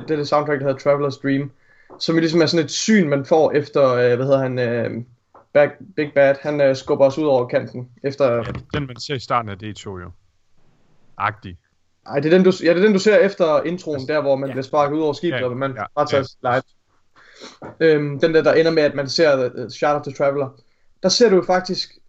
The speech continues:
Speaker 1: øh, Traveleren, der ligesom svæver over nogle ruiner på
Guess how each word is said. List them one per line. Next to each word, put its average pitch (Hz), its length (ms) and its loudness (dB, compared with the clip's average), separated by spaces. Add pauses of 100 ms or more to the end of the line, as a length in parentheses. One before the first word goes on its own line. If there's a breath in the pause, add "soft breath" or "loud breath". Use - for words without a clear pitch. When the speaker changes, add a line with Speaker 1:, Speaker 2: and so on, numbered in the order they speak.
(100)
Speaker 1:
øh, 127 800 -2
Traveleren, 175 640 4
der 123 280 0
ligesom 147 260 -6
svæver 165 320 4
over 147 280 6
nogle 135 180 -4
ruiner 143 480 0 (240)
på 131 300 2